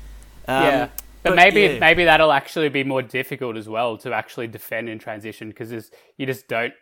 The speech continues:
Speaker 2: have as much time to set up, even if
Speaker 1: Exactly.
Speaker 2: So I think that's definitely one to watch as well. Like, what game style is actually gonna be the most successful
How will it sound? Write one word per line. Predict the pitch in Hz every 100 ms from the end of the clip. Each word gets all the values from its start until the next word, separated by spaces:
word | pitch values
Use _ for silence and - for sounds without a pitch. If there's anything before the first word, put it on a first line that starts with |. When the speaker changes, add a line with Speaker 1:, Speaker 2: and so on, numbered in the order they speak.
| _ -
Speaker 2:
have | 117 110
as |
much | 117 120 -
time | 120 110
to | 107
set | 113
up, | 113 117 - -
even | 156
if | 120
Speaker 1:
Exactly. | 131 135 120 101 - - -
Speaker 2:
So | - 127
I | 120
think | 131 - - 196 240
that's | 302 -
definitely | 156 156 185 151
one | 135 131
to |
watch | 127 127 139
as | 127
well. | 113 117 113
Like, | 110 113 _ _ _ _
what | 156 139 180 156
game | 131 139 156
style | - 139 120
is | 117 120
actually | 123 - - 127
gonna | 120
be | 120 120
the |
most | 113 113 110
successful | 127 - - 113 - - 113